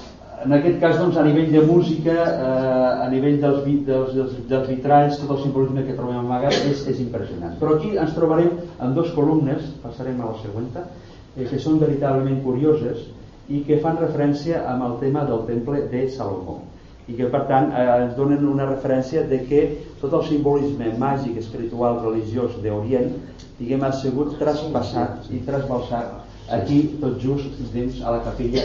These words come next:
de Roslin, eh? A la capella de Roslin. No sé si podem, eh, si podem tirar una mica més la imatge cap aquí, no? O, o reduir-la, reduir-la, potser. I així podrem veure el,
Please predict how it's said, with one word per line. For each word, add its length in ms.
de 180
Roslin, 480
eh? 140
A 100
la 120
capella 340
de 80
Roslin. 340
No 100
sé 120
si 180
podem, 320
eh, 560
si 120
podem 400
tirar 200
una 160
mica 160
més 180
la 140
imatge 320
cap 120
aquí, 200
no? 160
O, 100
o 120
reduir-la, 540
reduir-la, 580
potser. 320
I 120
així 200
podrem 320
veure 280
el, 380